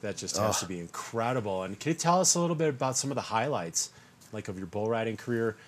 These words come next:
Speaker 1: Like, making it to the eight seconds, I imagine, would be a, a
Speaker 2: Yeah.
Speaker 1: general highlight <laughs> whenever you do
Speaker 2: It's,
Speaker 1: that?
Speaker 2: any bull rider will tell you to reach that eight-second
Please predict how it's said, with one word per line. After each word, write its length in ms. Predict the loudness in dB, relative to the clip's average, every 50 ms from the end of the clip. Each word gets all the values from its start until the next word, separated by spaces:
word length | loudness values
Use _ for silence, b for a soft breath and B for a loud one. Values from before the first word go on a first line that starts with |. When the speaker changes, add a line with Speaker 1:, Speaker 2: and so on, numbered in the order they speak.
| b -2
Speaker 1:
Like, 160 | -2 0 4
making 320 | 6 6 6 6 4 2 2
it 100 | 2 2
to 100 | 2 0
the 100 | 0 2
eight 220 | 2 4 4 4
seconds, 380 | 4 4 4 4 2 0 2 2
I 80 | 2
imagine, 380 | 2 2 0 0 -2 -2 -4 -4
would 140 | -4 -4 -2
be 120 | -2 0
a, 160 | 0 -2 -4 b b b b b b b b b
a 60 | -6 -4
Speaker 2:
Yeah. 60 | -2
Speaker 1:
general 440 | 2 4 4 4 6 6 6 6 6
highlight 560 | 6 6 6 6 6 6 6 4 2 0 -4
<laughs> 80 | -4 -2
whenever 300 | 0 2 2 2 2 4
you 160 | 4 4 4
do 100 | 4 4
Speaker 2:
It's, 200 | 4 2 2 0
Speaker 1:
that? 80 | 2 4
Speaker 2:
any 240 | 8 10 10 10 10
bull 260 | 10 10 10 10 10
rider 280 | 8 8 6 6 6 4
will 140 | 2 0
tell 340 | -2 0 2 4 4 4 4
you 320 | 2 2 0 0 0 -2 -2
to 160 | -4 -6 -4
reach 360 | 0 0 2 2 0 0 0
that 200 | 2 2 2 4
eight-second 720 | 2 2 2 0 0 0 0 0 0 0 -2 -4 -6 -6